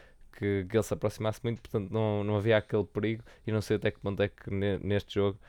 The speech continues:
eh, a seleção croata esteve ou estaria à espera de estar dependente de, de Modric. Porque o, o resto dos jogadores também tem qualidade, eh, e,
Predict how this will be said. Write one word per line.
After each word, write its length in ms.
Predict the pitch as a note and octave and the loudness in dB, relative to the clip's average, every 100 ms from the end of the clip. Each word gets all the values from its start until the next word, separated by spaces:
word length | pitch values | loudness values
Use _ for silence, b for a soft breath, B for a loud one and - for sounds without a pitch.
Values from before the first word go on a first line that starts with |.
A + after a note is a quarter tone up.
| b b | b b
eh, 400 | - F#2 F2+ E2+ F2 | 0 4 4 2 0
a 40 | |
seleção 340 | - F#2+ G2 | 0 0 0
croata 300 | F2 F#2 F2 | 2 2 2
esteve 400 | F#2 - F#2+ F2 F#2 E2+ - - _ | -2 2 0 0 -4 -4 -6 -12 _
ou 140 | - G2 | -2 -2
estaria 720 | - - G2 A#2+ G2+ E2+ - - | 0 0 0 0 2 0 -2 -6
à 120 | G2 | -6
espera 460 | G2 - G2 G2+ G2 | -6 0 2 2 0
de 80 | - | -6
estar 260 | - F#2 | -4 -4
dependente 680 | F#2 - F#2+ F2 F2+ F2 F2 | -4 -2 -2 0 -4 -4 -6
de, 360 | E2+ F2+ F2+ F2 | -4 -2 -4 -4
de 60 | |
Modric. 380 | F#2+ G2+ F#2 E2+ - - _ - _ B B B B B B - | -4 -2 -2 -6 -10 -20 _ -20 _ B B B B B B -8
Porque 220 | - - B2+ | -4 2 4
o, 100 | - | 4
o 140 | B2+ | 4
resto 240 | A2+ A#2 - | 6 4 2
dos 80 | A2+ | 0
jogadores 240 | A#2 B2+ | 2 2
também 200 | B2+ A#2+ | -2 -4
tem 120 | B2 | -4
qualidade, 560 | B2 A#2+ B2+ C#3+ G2 F2 - - | 0 0 2 2 0 -4 -12 -8
eh, 540 | E2 E2+ E2 E2+ - | -4 -4 -4 -6 -8
e, 640 | - E2+ E2+ E2+ E2 E2 | -6 -4 -2 -2 -4 -6